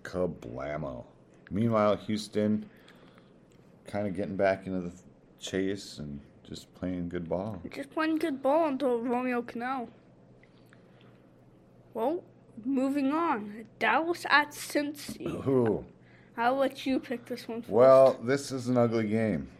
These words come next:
Speaker 1: This is not gonna be a fun game to watch. It,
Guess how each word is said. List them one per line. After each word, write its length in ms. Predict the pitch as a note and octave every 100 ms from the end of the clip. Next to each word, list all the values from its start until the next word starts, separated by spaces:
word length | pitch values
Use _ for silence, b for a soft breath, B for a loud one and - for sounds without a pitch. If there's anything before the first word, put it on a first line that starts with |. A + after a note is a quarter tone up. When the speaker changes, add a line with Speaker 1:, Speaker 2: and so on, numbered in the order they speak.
| -
Speaker 1:
This 160 | E2+ E2+
is 120 | E2+
not 240 | F#2 F#2+
gonna 120 | F2+ F#2
be 180 | F2+
a 40 | F2
fun 260 | - E2+ D#2+
game 180 | E2 D2+
to 40 |
watch. 600 | D2+ D2 F2+ - - - - b b b b b -
It, 100 | D#2